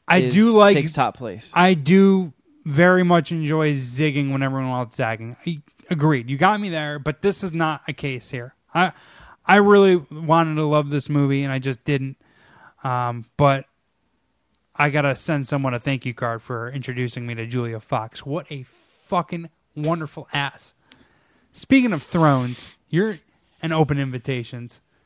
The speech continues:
Speaker 1: Please, Julia Rose, just contact me. I'll give it a three point one out of five.
Speaker 2: How many dicks do you give Julia Fox's ass?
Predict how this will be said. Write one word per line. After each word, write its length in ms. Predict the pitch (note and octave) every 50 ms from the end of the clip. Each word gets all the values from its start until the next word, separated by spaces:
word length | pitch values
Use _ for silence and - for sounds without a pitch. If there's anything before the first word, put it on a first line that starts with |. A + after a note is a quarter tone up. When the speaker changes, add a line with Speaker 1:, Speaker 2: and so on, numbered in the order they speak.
| _ _ _ _ _ _ _ _ _ _ _ _ _ _ _ _ -
Speaker 1:
Please, 420 | - E3+ E3+ D#3 C3+ A#2 - -
Julia 280 | _ - C#3 B2 A#2 A#2
Rose, 340 | A#2 A#2 C3 C#3 - - -
just 200 | - - - -
contact 500 | - C3+ B2+ B2 - B2 A#2 A#2+ - _ C#3
me. 140 | C3+ C#3+ _ _ _ _ _ _ _ _ _ -
I'll 100 | F#3+ G3
give 140 | A#3+ A#3
it 60 | A3 G3+
a 60 | F3
three 400 | - - - F#3+ F#3 G3+ G#3 G3
point 300 | - - F#3+ F#3 D#3+ D#3+
one 360 | D#3+ D#3 D#3 D#3 D3+ D3+ C#3+ - _ _ _ _ _ _ _ _ _ _ _ _ _ _ _ _
out 100 | E3 D#3
of 100 | C#3+ B2
five. 340 | - - C3+ C3+ - _ _ _ _ _ _ _ _ _ _ _ _ _ _ _ _ _ _ _ _ _ _ _ _ _ _ _ _ _ _ _ _
Speaker 2:
How 160 | - E3 F3+
many 320 | F#3 F#3+ F#3 F3+ F3+ F3 D#3+
dicks 380 | C#3 C3 E3 E3 E3 - -
do 120 | - D3+ D3+
you 100 | D3 C#3
give 440 | C#3+ D3 C#3 C#3 C3+ C3 C3 B2+ _ C#3
Julia 320 | C3 C#3 D3 D3 D3 C3+
Fox's 480 | - - C#3 C3 C3 - - C3 A#2 A#2+
ass? 440 | A#2 A#2 G#2+ G2 - - - -